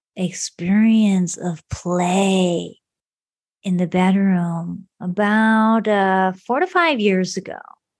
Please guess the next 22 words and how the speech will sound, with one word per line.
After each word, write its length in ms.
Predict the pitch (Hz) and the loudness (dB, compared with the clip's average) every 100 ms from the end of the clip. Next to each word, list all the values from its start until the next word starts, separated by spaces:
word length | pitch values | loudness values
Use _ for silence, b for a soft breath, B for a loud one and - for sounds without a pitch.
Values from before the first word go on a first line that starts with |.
| _ _ _ _ _ _ _ _ _ _ _ _ | _ _ _ _ _ _ _ _ _ _ _ _
And 800 | 190 196 185 180 180 180 180 180 b b _ _ _ _ _ _ _ _ _ - | -6 -2 0 -2 -2 -4 -4 -6 b b _ _ _ _ _ _ _ _ _ -8
there 340 | 208 202 202 | -2 0 2
was 560 | 190 196 190 190 185 - _ | 2 2 2 0 -2 -8 _
this 920 | 190 185 185 170 175 - - - - - _ _ _ _ - 220 | -2 0 0 -2 -6 -6 -6 -8 -10 -16 _ _ _ _ -12 -2
handsome 480 | 233 240 233 226 | 0 0 -2 0
man, 640 | 202 190 180 170 175 196 208 | 0 0 0 -2 -4 -4 -4
we'll, 140 | 202 | -4
we'll 120 | 196 208 | -6 -4
call 300 | 240 240 233 | 0 2 2
him 160 | 202 | 4
Mister 480 | 208 202 - 196 190 | 2 0 -4 -8 -4
X. 640 | 202 170 175 - - - - 202 | -2 -2 -2 -6 -6 -8 -12 -10
We'll 140 | 202 | -4
call 280 | 220 220 220 | 0 2 2
him 80 | 208 | 2
Mister 320 | 202 - 190 | 0 0 0
X 320 | 190 185 - | 2 0 -4
for 100 | 196 | -4
the 180 | 190 190 | 0 0
episode, 580 | 185 180 - 196 190 208 | -2 -8 -8 -8 -6 -2
Mister 400 | 233 262 277 247 | -2 0 -2 0
X. 580 | 202 196 196 190 - | 0 0 -2 -6 -18